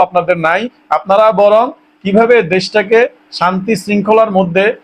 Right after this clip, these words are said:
সুন্দরভাবে পরিচালনা করা যায়, কিভাবে দেশে শান্তি শৃঙ্খলা ফিরিয়ে আনা যায়, এই বিবেচনায়, এই চিন্তা ভাবনায় মগ্ন থাকুন। শেখ হাসিনাকে নিয়ে আপাতত আপনারা চিন্তা করে নিজেদের শরীর নষ্ট করে, চেহারা নষ্ট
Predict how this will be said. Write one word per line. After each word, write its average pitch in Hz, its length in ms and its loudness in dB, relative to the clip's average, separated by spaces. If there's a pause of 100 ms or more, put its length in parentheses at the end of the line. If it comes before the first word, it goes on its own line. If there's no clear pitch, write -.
(120)
সুন্দরভাবে 226 720 2 (100)
পরিচালনা 196 500 0
করা 185 260 0
যায়, 196 220 0
কিভাবে 208 380 0
দেশে 185 260 -2
শান্তি 202 340 -4
শৃঙ্খলা 202 460 -2
ফিরিয়ে 196 340 -2
আনা 180 140 -2
যায়, 170 200 0 (400)
এই 254 220 2
বিবেচনায়, 202 680 0
এই 233 180 2
চিন্তা 202 340 -2
ভাবনায় 208 380 0
মগ্ন 175 300 0
থাকুন। 202 300 0 (280)
শেখ 190 220 -2
হাসিনাকে 240 460 0
নিয়ে 240 260 0
আপাতত 196 320 -2 (140)
আপনারা 196 340 -2
চিন্তা 190 280 -2
করে 214 220 0
নিজেদের 185 420 0 (340)
শরীর 214 360 2
নষ্ট 226 240 -2 (100)
করে, 196 220 2
চেহারা 190 360 0
নষ্ট 196 240 -4